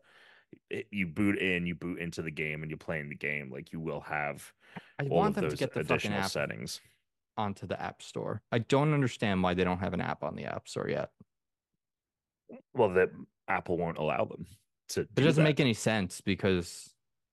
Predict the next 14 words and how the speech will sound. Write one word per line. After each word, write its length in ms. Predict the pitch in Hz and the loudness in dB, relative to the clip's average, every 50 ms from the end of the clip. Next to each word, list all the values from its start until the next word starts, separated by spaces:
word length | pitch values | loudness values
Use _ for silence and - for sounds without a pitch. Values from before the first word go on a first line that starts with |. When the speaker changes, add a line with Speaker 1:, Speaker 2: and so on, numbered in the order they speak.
| _ _ _ _ _ | _ _ _ _ _
Speaker 2:
y-, 80 | 123 123 | -2 0
you 180 | 117 104 104 98 | 2 2 2 2
can, 160 | - 123 - | 0 0 2
they 80 | 113 107 | 2 2
have 100 | 104 92 | 2 4
the 60 | 104 | 4
Netflix 460 | 98 98 104 101 - - 90 85 - 92 | 4 4 2 0 -2 -4 -4 -4 -2 -4
app. 240 | 80 78 82 - _ - | -4 -4 -6 -8 _ -4
Like, 180 | 110 98 92 - | -4 -4 -2 0
why 180 | 107 104 110 120 | 0 2 2 0
is 100 | 117 - | 0 0
that 160 | 123 110 78 | -2 -2 0
any 160 | 98 95 98 | -2 -2 -2
different? 360 | 87 87 82 - - 82 76 | -4 -4 -6 -8 -10 -10 -10